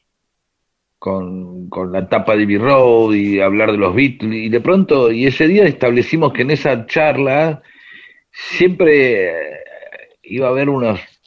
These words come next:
quince o veinte minutos dedicados a los Beatles, y, y eso salió de, de conversar con vos. Eh,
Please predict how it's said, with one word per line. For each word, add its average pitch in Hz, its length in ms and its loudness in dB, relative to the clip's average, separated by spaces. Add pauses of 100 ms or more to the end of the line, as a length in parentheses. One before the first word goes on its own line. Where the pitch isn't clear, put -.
(540)
quince 170 440 2
o 120 40 4
veinte 165 280 2
minutos 127 420 2
dedicados 107 460 2
a 104 40 2
los 90 120 -2
Beatles, 85 520 -6 (160)
y, 95 400 -2
y 165 40 6
eso 156 220 0
salió 143 400 4
de, 117 220 6
de 95 220 0
conversar 92 540 -2
con 104 180 -2
vos. 160 300 2 (1300)
Eh, 80 920 -8